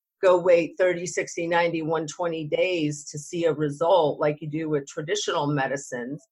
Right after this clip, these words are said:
And not only do they get discouraged, but you get discouraged because we all want to help people and make them feel better. And if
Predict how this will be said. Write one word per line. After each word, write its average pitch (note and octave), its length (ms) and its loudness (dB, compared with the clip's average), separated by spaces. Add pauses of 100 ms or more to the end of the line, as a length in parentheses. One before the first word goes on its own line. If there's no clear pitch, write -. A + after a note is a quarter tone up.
(160)
And F3+ 420 2
not G3 240 4
only F#3 260 2
do D#3+ 320 -4
they F3+ 220 2
get A#3 200 2
discouraged, C#3 680 -4
but B3 160 -2
you F#4+ 280 4
get G#4 160 4
discouraged F3+ 680 2
because A#3+ 400 -2
we B3+ 220 -2
all B3 300 4
want A3+ 280 2
to A#3+ 120 -6
help B3+ 440 -6
people F#3+ 380 -2
and E3+ 100 0
make G3 220 -4
them F#3+ 180 -4 (140)
feel C4+ 240 -2
better. D3 520 0
And F#3+ 120 0
if F#3+ 80 -4